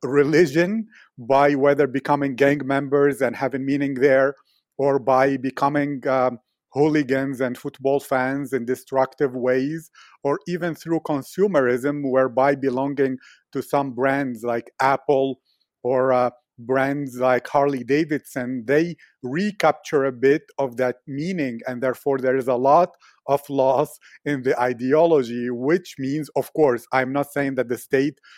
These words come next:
should control it, no. But the thing is, there was so much structured ideology and enforcement before that it turned into the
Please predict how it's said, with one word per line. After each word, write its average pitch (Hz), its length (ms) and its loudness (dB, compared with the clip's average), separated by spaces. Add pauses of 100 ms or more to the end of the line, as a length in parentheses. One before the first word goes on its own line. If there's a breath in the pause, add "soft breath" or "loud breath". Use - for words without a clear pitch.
(120 soft breath)
should - 280 -6
control 131 520 0
it, 156 180 0 (140)
no. 127 500 -4 (320 soft breath)
But 139 300 -2 (120)
the 139 400 0
thing 185 380 -4
is, 143 240 0
there 135 160 0
was 139 260 -4
so 190 460 4
much 139 420 -2 (600)
structured 175 880 -2
ideology 139 920 0
and 135 260 -4
enforcement 135 920 -2 (440 soft breath)
before 143 680 0
that 143 320 0
it 147 180 -6
turned 165 340 -4
into 139 260 -6
the 135 120 0